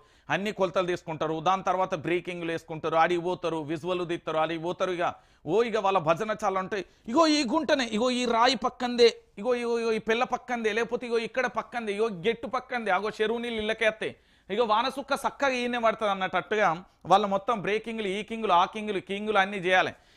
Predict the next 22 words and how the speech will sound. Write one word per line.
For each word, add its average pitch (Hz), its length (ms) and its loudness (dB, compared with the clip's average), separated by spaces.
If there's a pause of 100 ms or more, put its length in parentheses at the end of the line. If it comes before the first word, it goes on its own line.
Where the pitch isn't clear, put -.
(260)
చేసిన 233 380 2
తర్వాత 202 400 6 (500)
ఆయన 220 120 4
అధికారులను 202 460 2
పంపిస్తాను. 139 480 -4 (300)
ఇగో 202 140 4
చూడు, 185 220 2
నేను 220 240 -4
గుంట 220 260 2
భూమి 262 300 4
కూడా 247 240 4
కబ్జా 233 340 2 (100)
చేయలే, 233 200 4
రైతుల 233 340 2
నుంచి 226 340 -4
నిబంధనల 254 480 0
ప్రకారమే 208 500 2
కొన్నా. 185 460 2 (340)
రేవంత్ 214 400 2
రెడ్డివి 196 320 -2
బ్లాక్‌మెయిల్ 202 600 0
రాజకీయాలు. 175 600 -2